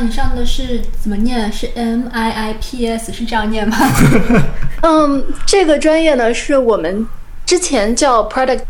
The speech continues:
Speaker 2: Design，是产品设计。然后在我们入学的那一年，突然改了一个特别高大上的名字，翻译过来叫，嗯，产品与服务的整合创新。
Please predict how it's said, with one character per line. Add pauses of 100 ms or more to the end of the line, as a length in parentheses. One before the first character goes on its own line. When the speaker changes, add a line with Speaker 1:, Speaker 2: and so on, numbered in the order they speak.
Speaker 2:
Design， (260)
是
产
品
设
计。 (120)
然
后
在
我
们 (160)
入
学
的
那
一
年，
突
然
改
了
一
个
特
别
高
大
上
的
名
字， (340)
翻
译
过
来
叫， (140)
嗯， (460)
产
品
与
服
务
的
整
合
创
新。